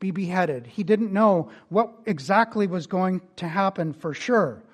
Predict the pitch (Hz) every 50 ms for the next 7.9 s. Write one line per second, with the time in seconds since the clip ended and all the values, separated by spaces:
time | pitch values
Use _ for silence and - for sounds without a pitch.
0 | _ _ _ _ _ _ _ _ _ _ _ _ _ _ - 190 196 185 190 190
1 | 214 233 233 226 220 180 - - 220 214 208 - 190 175 165 165 180 233 294 285
2 | 226 - - - _ _ _ _ _ _ _ _ _ _ - 165 143 131 139 160
3 | 185 214 214 220 208 - - 208 214 220 214 240 233 180 190 175 156 147 147 151
4 | 151 147 - _ _ _ _ - - - 180 170 175 180 180 - - _ _ _
5 | _ _ _ - 185 170 156 - - 165 156 156 156 151 - 156 135 156 156 151
6 | 143 139 143 _ - 160 156 135 120 - 151 160 156 151 - 151 139 120 131 143
7 | 156 170 185 190 196 220 196 208 202 180 196 180 160 151 147 - -